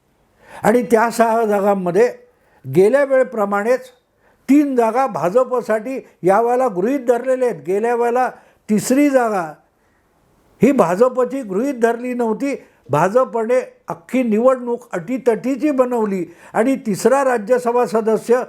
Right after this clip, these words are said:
धनंजय महाडिक हा अटीतटीच्या लढतीमध्ये निवडून आला होता. अन्यथा भाजपचे दोन येतील, शिवसेनेचे दोन येतील, काँग्रेस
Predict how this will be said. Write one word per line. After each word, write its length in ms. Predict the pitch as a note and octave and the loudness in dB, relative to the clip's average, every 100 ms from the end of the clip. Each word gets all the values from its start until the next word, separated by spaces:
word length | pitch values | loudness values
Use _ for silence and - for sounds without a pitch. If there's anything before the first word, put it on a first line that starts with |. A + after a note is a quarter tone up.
| - - | -12 -6
धनंजय 480 | C3 F#3 B3+ B3+ B3+ | -2 0 0 0 0
महाडिक 480 | A#3+ F#3+ G#3 C4 - _ - | 0 -2 -2 -6 -10 _ -4
हा 120 | A#3 A3+ | -4 -2
अटीतटीच्या 840 | - E3+ C4 - A3+ A#3+ B3 C4+ C#4+ | -4 -2 -2 0 -2 -2 -2 0 0
लढतीमध्ये 680 | C4+ A#3 B3 C4 C4+ C4+ C4+ | 2 2 0 -2 -4 0 0
निवडून 380 | C4 B3 B3 B3 | 0 -4 -2 -2
आला 200 | G#3+ F#3+ | 0 0
होता. 240 | D#3 - - _ _ _ _ _ _ - - - | -2 -6 -20 _ _ _ _ _ _ -20 -16 -2
अन्यथा 440 | - G3 B3+ C4 C#4 | 2 4 4 4 0
भाजपचे 680 | G#3 E3 G#3+ B3+ C4 G#3+ C#4 | 0 0 0 2 -2 -2 -2
दोन 260 | C4 B3+ | 0 0
येतील, 460 | A#3+ G3 F#3+ E3+ E3 - _ _ _ _ _ _ | 0 -2 -2 -2 -4 -20 _ _ _ _ _ _
शिवसेनेचे 840 | - A3 B3 G#3+ B3 C4 A#3+ C#4+ | 2 4 4 2 0 0 -2 0
दोन 260 | C4+ C4 B3 | 2 2 0
येतील, 420 | A#3 G#3+ F3+ D#3+ - _ _ _ _ _ | -2 0 -2 -2 -14 _ _ _ _ _
काँग्रेस 540 | F#3 F#3+ A3 C4+ C4+ | 0 2 4 2 0